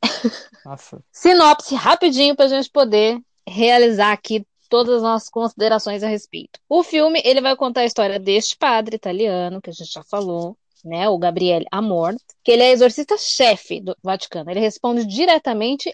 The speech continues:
Speaker 1: ao Papa. Então, o cara é bom. A vida dele é isso: três décadas fazendo exorcismo, e ele é chamado pelo próprio Papa pra fazer o exorcismo de um menino. O nome dele é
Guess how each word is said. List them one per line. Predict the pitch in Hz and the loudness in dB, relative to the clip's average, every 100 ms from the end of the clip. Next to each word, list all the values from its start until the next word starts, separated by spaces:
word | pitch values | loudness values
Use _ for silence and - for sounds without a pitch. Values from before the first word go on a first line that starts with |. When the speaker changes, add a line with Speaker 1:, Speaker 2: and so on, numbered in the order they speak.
| - | -4
Speaker 1:
ao | 302 - _ - | -6 -6 _ -6
Papa. | 180 - - - _ _ _ | -4 -4 -12 -14 _ _ _
Então, | 170 190 262 | -10 -8 -8
o | - _ _ | -10 _ _
cara | 196 180 247 | -6 -2 0
é | |
bom. | 208 - - | 0 -4 -4
A | 202 | -4
vida | 208 254 262 | -2 0 2
dele | 240 262 | 4 4
é | 311 285 | 6 4
isso: | 190 - | 2 0
três | 233 262 | 2 4
décadas | 233 226 247 247 294 285 _ _ | 4 2 0 -4 -4 -6 _ _
fazendo | 285 226 226 | -4 -2 -2
exorcismo, | 226 269 269 240 233 269 302 | 0 0 -2 -4 -4 -4 -2
e | 285 | 2
ele | 262 269 | 4 4
é | 277 294 | 2 0
chamado | 294 - 330 320 233 233 240 | -2 -8 -8 -4 -2 -4 -4
pelo | 214 202 | -4 -4
próprio | 196 185 220 - | -4 -8 -8 -6
Papa | 190 196 247 | -4 -4 -8
pra | - | -12
fazer | 247 233 | -6 -2
o | 240 | 0
exorcismo | 233 247 226 233 233 247 | 0 -2 -2 -8 -6 -6
de | 233 | -4
um | 240 | -2
menino. | 277 339 277 233 233 311 - - | -2 -2 0 0 0 -2 -6 -6
O | |
nome | 196 196 190 | -2 -2 0
dele | 185 | 2
é | 190 | 0